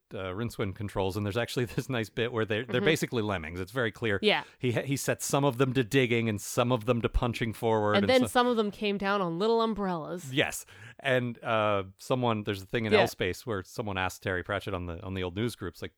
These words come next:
Speaker 1: "Y-, you know, this is like Lemmings, right?" He's like, "Lemmings? Never heard of it. Definitely never had
Speaker 2: <laughs>
Speaker 1: it on my hard drive.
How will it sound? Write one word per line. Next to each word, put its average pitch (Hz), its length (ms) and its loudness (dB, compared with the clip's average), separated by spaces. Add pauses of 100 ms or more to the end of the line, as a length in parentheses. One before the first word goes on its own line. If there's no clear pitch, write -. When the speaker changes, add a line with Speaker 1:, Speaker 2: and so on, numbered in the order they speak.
(120)
Speaker 1:
"Y-, 104 140 -10 (320)
you 120 100 -10
know, 135 100 -4
this 123 100 -6
is 107 100 -8
like 107 140 0
Lemmings, 107 320 0
right?" 90 120 -2
He's 85 80 -12
like, 95 140 -12 (220)
"Lemmings? 104 560 -6
Never 101 180 -6
heard 101 180 0
of 85 80 -4
it. 80 200 -12
Definitely 117 320 0
never 113 200 4
had 117 180 4
Speaker 2:
<laughs> - 0 -
Speaker 1:
it 117 80 2
on 117 60 4
my 107 120 2
hard 113 240 4
drive. 107 320 2